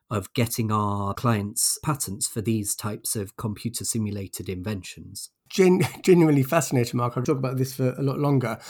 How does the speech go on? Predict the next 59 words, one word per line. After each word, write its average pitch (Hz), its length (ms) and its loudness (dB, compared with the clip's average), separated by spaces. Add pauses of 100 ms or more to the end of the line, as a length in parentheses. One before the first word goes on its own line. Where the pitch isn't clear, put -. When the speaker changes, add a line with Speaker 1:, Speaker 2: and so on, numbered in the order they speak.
(280)
Speaker 2:
um, 135 200 4
but 143 80 2
I 135 40 0
think 160 160 2
we've 135 260 2
overstayed 143 760 2
our, 131 280 2
our 139 160 -2
welcome 135 340 2
at 127 60 -4
the 127 80 0
moment. 123 340 2
So 131 80 -2
I - 20 0
think 147 140 0
we're 156 80 -2
gonna 143 100 0
have 139 120 0
to 123 220 -2 (100)
draw 170 180 2
the 151 80 2
line 127 280 4
there 123 340 0
and 120 100 4
move 120 240 4
on. 123 240 0 (340)
But 156 260 4 (140)
thank 196 280 6
you, 147 80 8
Mark, 131 280 4
for 131 100 -4
that, 131 200 0
and, 139 240 -2
and 143 100 -2
thank 143 260 -2
you 135 60 -4
to 139 120 -4
all 135 100 2
our 131 80 4
listeners 131 440 0
for 131 380 0
tuning 123 340 2
in. 120 260 -2 (240)
Next - 320 4
week, 185 320 4
we're 170 160 2
gonna 160 180 4
be 156 140 2
looking 165 260 2
at 160 220 0
another 147 240 -2
really 156 320 4
important 139 640 2
strategic 143 480 0
aspect - 440 -4
of 170 80 -12
the 131 60 -4
patent - 340 -4
process, 120 580 -8